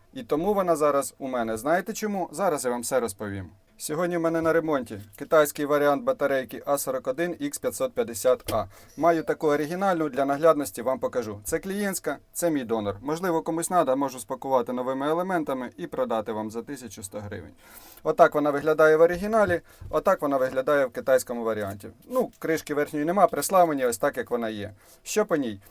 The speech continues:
Зібрана вона на китайському чіпові А, с-, е, ой, сорок п'ятдесят, Б Q сорок п'ятдесят, ну, напівкитайському, скажімо так. Він її сам спакував новими банками Panasonic, е, Н С Р вісімнадцять шістсот п'ятдесят Б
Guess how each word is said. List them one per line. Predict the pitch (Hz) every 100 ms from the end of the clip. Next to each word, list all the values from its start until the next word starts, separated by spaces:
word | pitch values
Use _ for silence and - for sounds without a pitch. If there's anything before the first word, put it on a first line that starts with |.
| - -
Зібрана | 147 233 196 170 160
вона | 156
на | 156
китайському | 151 175 160 147 156 143
чіпові | 143 151 151 135 123 113 _
А, | 160 151 127
с-, | - 139
е, | 127 120 120
ой, | 139 117
сорок | 180 147 123
п'ятдесят, | 131 156 - 202 156
Б | 165
Q | 170 165
сорок | 175 160 151
п'ятдесят, | 151 151 160 147 -
ну, | 185 147
напівкитайському, | 208 196 143 135 127 117 - 120
скажімо | 120 120 117 117
так. | 104 104 - - - 156
Він | 214
її | 190 175
сам | 180 160
спакував | - 156 165 151 143
новими | 151 151 147
банками | 143 139 - 123 117 110 _ _ _ -
Panasonic, | 160 165 165 175 156 139 120 - - _ _ 127
е, | 120 117 113 -
Н | 156
С | 147 156
Р | 156 147 131
вісімнадцять | 135 - 147 139 135
шістсот | 120 127 135 120
п'ятдесят | 127 131 127 127
Б | 170 202